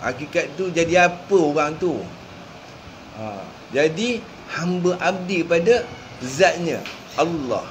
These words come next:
hamba abdi pada Allah. Maka apabila, bila kalian mengetahui Allah tu siapa, ya, zatnya siapa tu, ha, lepas tu sifatnya siapa, makanya kan, kan,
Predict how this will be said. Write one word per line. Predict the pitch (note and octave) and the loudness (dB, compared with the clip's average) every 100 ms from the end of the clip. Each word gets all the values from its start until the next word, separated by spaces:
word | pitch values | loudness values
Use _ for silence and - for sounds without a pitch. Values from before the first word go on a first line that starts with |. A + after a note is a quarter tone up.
| - | -4
hamba | C3 D3+ D#3 | -2 2 2
abdi | D#3 C#3+ D3 - | 0 -4 -10 -6
pada | C3+ C#3+ C3+ C3 | -2 0 0 -4
Allah. | A#2+ G2+ F#2 D#2+ - B2+ | -6 -6 -8 -8 -14 -6
Maka | B2+ C#3+ G3 - - - | -6 -2 -4 -4 -10 -2
apabila, | C#3+ D#3 D#3+ E3+ D#3+ C#3+ C3 C3+ | 0 0 0 -2 -2 -6 -8 -2
bila | E3 E3 | 0 0
kalian | D#3+ E3 E3+ E3 D#3 C3+ | 2 2 4 2 0 -2
mengetahui | D#3 E3 F3 E3+ D#3 F#3 E3 A2 - - - - | -2 2 4 4 2 0 -2 -2 -8 -18 -12 0
Allah | D3+ D#3 D#3+ D3 | 2 4 2 0
tu | |
siapa, | D3 D#3+ D3+ D3+ D#3 D#3 D3+ D3+ - - - C#3 | -4 0 0 0 0 0 -2 -8 -16 -18 -8 2
ya, | D#3 G2 - - - - - - - - G#2+ A#2+ | 4 2 -4 -14 -14 -14 -14 -14 -14 -14 0 6
zatnya | D#3+ C#3+ C#3 | 6 6 2
siapa | D3 D3 | 2 2
tu, | C#3 A#2+ - - - - | 0 -2 -4 -12 -16 -6
ha, | G#2+ G2 | -4 -2
lepas | F2+ C3 | -2 0
tu | D#3+ D#3 - - - | 0 -2 -6 -10 -8
sifatnya | D3 D#3 E3 D3 | -4 2 2 2
siapa, | D3 D3+ D3+ D3+ D3+ D3+ - - - | 2 2 2 0 0 -2 -6 -14 -8
makanya | E3+ F3 G#3+ A3 G3 - - - - | -4 -2 -2 0 -2 -4 -16 -10 -2
kan, | A#3 G#3 - - - - - - - G#3 | 0 -2 -12 -18 -18 -14 -14 -14 -8 -2
kan, | A#3 | -2